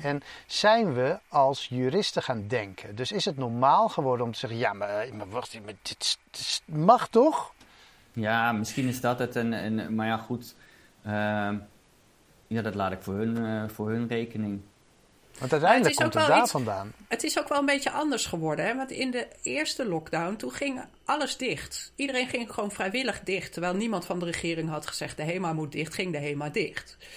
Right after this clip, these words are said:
Speaker 3: Eh, want toen was het, eh, het, eh, ja, eh,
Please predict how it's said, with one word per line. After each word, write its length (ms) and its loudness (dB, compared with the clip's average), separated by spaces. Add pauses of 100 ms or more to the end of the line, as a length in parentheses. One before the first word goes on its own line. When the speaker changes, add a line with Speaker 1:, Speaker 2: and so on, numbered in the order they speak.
(460)
Speaker 3:
Eh, 180 0 (140)
want 260 -2
toen 140 -2
was 160 0
het, 100 -2
eh, 280 -10
het, 160 -8
eh, 140 -4 (100)
ja, 220 -2 (160)
eh, 260 -4